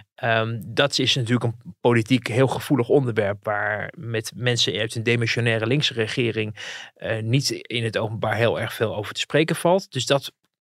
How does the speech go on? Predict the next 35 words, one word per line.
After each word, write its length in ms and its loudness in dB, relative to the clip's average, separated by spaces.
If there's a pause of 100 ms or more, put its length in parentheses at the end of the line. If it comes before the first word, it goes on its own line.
(100)
kwam 180 0
ook 120 2
niet 120 4
aan 120 2
de 80 2
orde. 300 2 (480)
Problemen 380 4
rond 160 4
immigratie 560 4
en 60 2
integratie 760 4
in 120 6
Zweden 320 4
zijn 180 4
groot. 380 4 (100)
Ook 280 -4
niet 140 2
aan 100 4
de 80 6
orde 220 8
geweest 380 4
in 60 6
het 80 -4
publieke 340 2
gedeelte. 500 0 (360)
Nog 140 -4
wel 160 6
door 100 6
de 60 4
koning 360 6
op 100 2
een 60 -8
gegeven 240 0
moment 180 0
uitgesproken. 640 -2